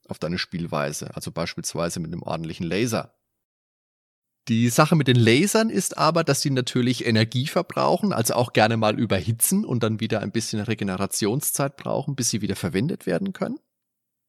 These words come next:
Das kennt man ja auch aus X-Wing, meinetwegen. Da ist es dann ein bisschen aufgebauscht gewesen, dass man dann auch die Energie ein bisschen verschieben konnte. Bei Elite hattest du auch schon zielsuchende Raketen.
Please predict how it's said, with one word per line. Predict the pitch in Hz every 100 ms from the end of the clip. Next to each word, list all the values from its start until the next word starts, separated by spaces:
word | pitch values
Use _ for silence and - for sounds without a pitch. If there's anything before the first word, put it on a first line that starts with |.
| _
Das | - 113
kennt | - 113
man | 113 110
ja | 107
auch | 98 107 117
aus | - 90 87 92 - -
X-Wing, | 131 - 165 160 170 180 _
meinetwegen. | - 151 151 - 147 151 156
Da | 156
ist | 107
es | -
dann | 113 107
ein |
bisschen | 101 107 101 98
aufgebauscht | 127 - 123 107 117 -
gewesen, | - 101 104 117 110
dass | 98 -
man | 104
dann | 95
auch | 90 92
die | 104 92
Energie | 85 87 - 110
ein |
bisschen | 117 113 101
verschieben | 87 - 147 160
konnte. | 160 139 139 131 135 - - - - - - _ _ _ _
Bei | 120 117
Elite | 123 113 156 160 135
hattest | 127 123 131
du |
auch | - 104
schon | 113 107 107
zielsuchende | - 123 117 120 107 98 87
Raketen. | 82 - 147 - 185 175